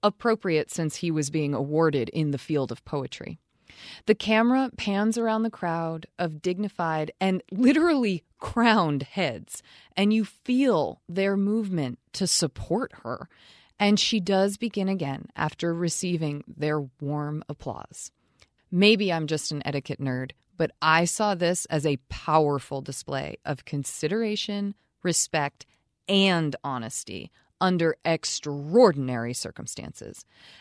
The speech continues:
And you can certainly feel the true spirit of etiquette's generosity in the audience's response,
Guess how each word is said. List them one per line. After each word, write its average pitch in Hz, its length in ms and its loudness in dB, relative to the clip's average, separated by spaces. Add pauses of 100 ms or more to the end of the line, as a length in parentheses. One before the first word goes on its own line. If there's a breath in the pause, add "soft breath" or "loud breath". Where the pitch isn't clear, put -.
And 202 160 4
you 233 120 4
can 185 180 -4
certainly 294 720 0
feel 170 580 -4
the 156 120 -2
true 277 480 0
spirit - 520 -2
of 151 200 -2
etiquette's 165 420 -2
generosity 165 840 -2
in 151 120 -2
the 143 160 -4 (100)
audience's 220 680 0
response, - 680 -4